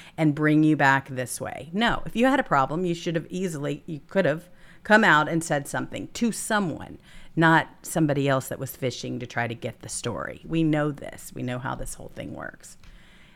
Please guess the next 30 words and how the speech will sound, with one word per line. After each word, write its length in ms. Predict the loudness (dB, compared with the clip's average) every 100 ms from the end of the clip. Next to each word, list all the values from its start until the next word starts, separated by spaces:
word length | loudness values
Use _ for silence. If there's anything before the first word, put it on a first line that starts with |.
| 0
It's 280 | 2 2 -4
just, 220 | -6 -6
and 260 | 2 4 4
like 140 | 4
I 40 | 2
said, 260 | 0 -2
the 80 | 0
only 180 | 0 0
people 240 | 0 -2
that 120 | -4 -2
really 220 | -2 -2
suffer 560 | 0 0 2 0 -2 -8 -20 -20 -18 2
are 100 | 4
the 100 | 4
people 340 | 0 -2 0
that 140 | 0 0
are 200 | 0 -2
the 180 | 0 2
actual 400 | 2 0 -4 -4
victims, 600 | -6 -8 -8 -10 -12 -10 -2
because 300 | 2 2 4
they 160 | 4 4
deserve 400 | 0 -2 -4 -6
to 120 | -10
get 180 | -10 -8
that 160 | -10
attention, 600 | -10 -12 -12 -14 -16 -20 -20 -20 _ _ _
not 240 | -4 -4 -6
these 200 | -16 -16
fools. 460 | -16 -16 -16 -18